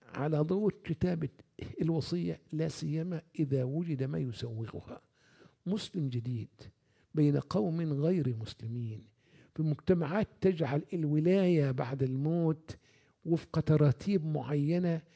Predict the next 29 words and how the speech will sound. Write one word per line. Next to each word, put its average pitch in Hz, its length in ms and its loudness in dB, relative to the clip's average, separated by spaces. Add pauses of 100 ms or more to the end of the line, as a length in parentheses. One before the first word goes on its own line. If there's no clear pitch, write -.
(240)
تحرم 160 460 0
منها 156 380 -2
جماعة 131 460 -4
المسلمين، 104 720 -14 (440)
فينبغي 214 580 4
أن 160 120 -2
تبادر 143 460 -2
إلى 160 240 -8
أن 143 120 -6
تكتب 165 380 -6
في 214 140 -6
وصياتك 143 1000 -4 (440)
أن 190 160 2
تجهز 139 520 0
على 117 260 -2
وفاق 127 360 -8
الشريعة 123 640 -10
وأن 117 280 -12
تفعل 123 320 -12
على 113 160 -10
وفاق 127 320 -14
الشريعة، 160 580 -8 (340)
حتى - 520 0
لا 196 200 6
تتعرض 160 800 4 (400)
لمثل 165 320 -2
هذا 151 200 0
الموقف 139 480 -6
البئيس 123 1000 -6